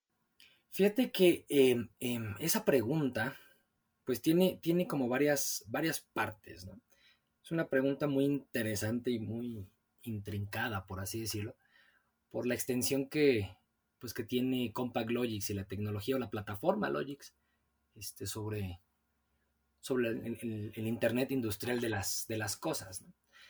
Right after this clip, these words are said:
Entonces, comencemos precisamente por eso, ¿no? Por definir o, o saber qué es el Internet Industrial de las Cosas. Este, los dispositivos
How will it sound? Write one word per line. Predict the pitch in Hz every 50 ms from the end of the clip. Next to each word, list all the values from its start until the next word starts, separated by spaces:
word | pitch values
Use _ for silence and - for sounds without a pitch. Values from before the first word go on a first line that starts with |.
| - _ _ _ _ -
Entonces, | 143 139 139 160 160 - -
comencemos | - - 165 156 156 160 - 185 196 208 196
precisamente | - 165 160 196 180 180 170 -
por | 185 - - -
eso, | 226 240 - 139
¿no? | 160 180 185 -
Por | - 120 117
definir | 120 120 113 135 127 135 147 156 147
o, | 135 117
o | - 120 107
saber | - 120 117 135 139 139 -
qué | - 147 147
es | 143 - 139
el | 120
Internet | 123 120 107 113 110 120 123 123 - -
Industrial | 120 113 107 98 - 113 110
de | 110
las | 113 113 - -
Cosas. | - 175 185 - - - - - _ _ _ _ _ _ _ _ _ _ _ _ _
Este, | - - - - - - - 117 107 101
los | 131 139 131 135
dispositivos | 143 - - 139 135 147 - - 175 190 196 196 196 - - - - _